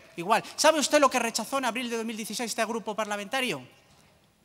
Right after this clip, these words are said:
Servicio público en libre concurrencia. ¿Sabe usted lo que significa eso? Eso significa pedirle a los gestores las memorias.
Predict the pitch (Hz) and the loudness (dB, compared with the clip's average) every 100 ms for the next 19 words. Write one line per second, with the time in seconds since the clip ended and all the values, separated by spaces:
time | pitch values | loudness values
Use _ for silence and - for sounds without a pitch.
0 | _ - 185 208 226 240 233 233 185 185 | _ -12 -8 -6 -6 -4 -4 -2 -4 -4
1 | 180 165 143 131 147 269 277 - 247 202 | -6 -6 -8 -8 0 2 2 0 0 0
2 | 208 175 202 226 - 127 - _ _ _ | -2 -4 -2 -2 -2 -8 -12 _ _ _
3 | - 277 262 214 208 185 175 185 262 208 | -4 -2 -2 -4 -4 -4 -4 -6 -2 -2
4 | 214 - 185 - 160 139 - _ _ _ | -2 -6 -6 -6 -6 -8 -14 _ _ _
5 | _ _ _ _ _ 190 156 156 143 143 | _ _ _ _ _ -2 -2 -2 -4 -4
6 | 131 - | -6 -20